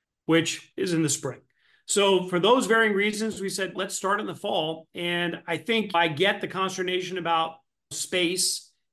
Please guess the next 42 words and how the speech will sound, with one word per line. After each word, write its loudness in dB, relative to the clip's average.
usage -2
of -2
fields, -2
et -10
cetera. -2
No 4
matter 6
what 4
sport -2
we -2
were, -4
what -6
season -4
we 2
put -4
it -8
in, -4
we -2
were -2
gonna -6
see -6
those -6
things. -8
So -2
I 2
think 2
it 4
was 0
based 0
on -2
success -4
that -4
other -4
states -4
had, -2
and -4
knowing 2
that -2
where -4
we -4
put -2
it 2